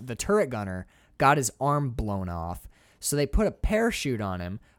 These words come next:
put his parachute ring in his remaining hand, and shoved him out the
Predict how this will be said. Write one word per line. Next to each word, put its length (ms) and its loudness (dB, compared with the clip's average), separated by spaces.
put 160 2
his 100 0
parachute 560 -2
ring 300 0
in 160 -4
his 160 0
remaining 580 0
hand, 520 -2
and 100 -8
shoved 480 -2
him 140 -2
out 160 -2
the 100 -6